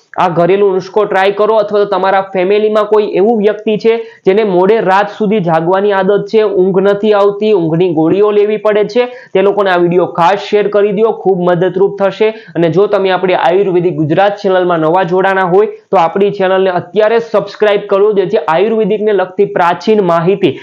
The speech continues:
હું તમારી સાથે ગુજરાતીમાં શેર કરતો રહું અને તમે લોકો હંમેશા તંદુરસ્ત અને નિરોગી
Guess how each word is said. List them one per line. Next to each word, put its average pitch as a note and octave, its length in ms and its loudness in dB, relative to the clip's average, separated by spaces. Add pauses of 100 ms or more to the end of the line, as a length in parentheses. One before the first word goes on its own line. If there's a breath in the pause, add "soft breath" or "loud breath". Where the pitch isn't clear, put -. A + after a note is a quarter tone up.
(180 loud breath)
હું A#3 180 2
તમારી F3+ 380 0
સાથે F3 260 -2
ગુજરાતીમાં A3 720 0
શેર G#3 300 -2
કરતો G3+ 360 0
રહું G3 300 0 (200 loud breath)
અને F3+ 140 0
તમે F3+ 280 0
લોકો F3 220 0
હંમેશા F3 640 0
તંદુરસ્ત G#3+ 680 0
અને F#3 200 0
નિરોગી E3 480 0